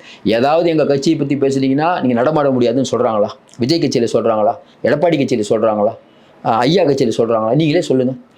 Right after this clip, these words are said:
நீ, உங்க கட்சியில இருக்க ஒருத்தர் வெளிப்படையா பகிரங்கமா மேடை போட்டு பேசுறாரு. எல்லா, "இதுதான் கா-, இதுதான்" அப்படின்னு சொல்லிட்டு எல்லா மீடியாலையும் அவங்க அதை பத்தி பேசுறாங்க.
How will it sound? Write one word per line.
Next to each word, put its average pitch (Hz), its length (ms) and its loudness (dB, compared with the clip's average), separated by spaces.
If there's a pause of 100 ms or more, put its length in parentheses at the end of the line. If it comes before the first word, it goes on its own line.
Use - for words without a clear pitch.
(160)
நீ, 208 320 2
உங்க 196 260 2
கட்சியில 196 220 0
இருக்க 190 280 0
ஒருத்தர் 170 200 -2
வெளிப்படையா 202 540 0
பகிரங்கமா 180 720 0
மேடை 156 240 2
போட்டு 151 200 -2
பேசுறாரு. 143 400 0
எல்லா, 139 300 4
"இதுதான் 143 460 0
கா-, 135 460 0
இதுதான்" 143 480 2
அப்படின்னு 147 200 -2
சொல்லிட்டு 135 320 0
எல்லா 127 680 2 (280)
மீடியாலையும் 170 360 2
அவங்க 147 180 2
அதை 131 220 0
பத்தி 127 100 0
பேசுறாங்க. 113 320 -2